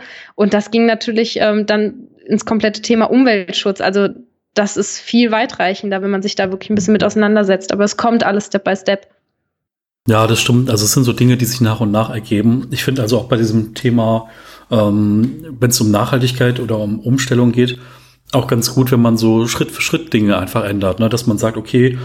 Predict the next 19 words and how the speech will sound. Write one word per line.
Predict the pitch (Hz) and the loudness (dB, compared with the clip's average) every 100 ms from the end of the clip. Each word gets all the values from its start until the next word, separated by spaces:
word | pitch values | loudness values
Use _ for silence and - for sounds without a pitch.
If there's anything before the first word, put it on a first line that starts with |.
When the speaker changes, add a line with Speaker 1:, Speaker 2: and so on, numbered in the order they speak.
| - - - _ | -12 -18 -20 _
Speaker 2:
ich | - 135 | -6 -4
habe | 123 | -2
das | - | 0
vorher | 123 120 | 2 2
in | 110 | 2
einer | 107 | 0
Plastikverpackung | 131 - - 127 127 127 | -2 -2 -2 -2 0 2
gekauft, | 123 127 120 120 - | 2 2 0 0 -4
gibt's | 123 - | -6 0
da | |
eine | 110 101 | 0 0
Alternative | 110 110 107 127 113 | -2 -2 -2 -2 -2
in | 101 | -4
Glas? | 107 117 123 127 - | -2 0 2 0 -2
Kann | - | -2
ich | 110 | -2
das | - - | -2 0
unverpackt | 127 123 - 120 | 0 0 -4 -4
kaufen? | - 113 113 - 120 120 | 0 0 0 2 0 0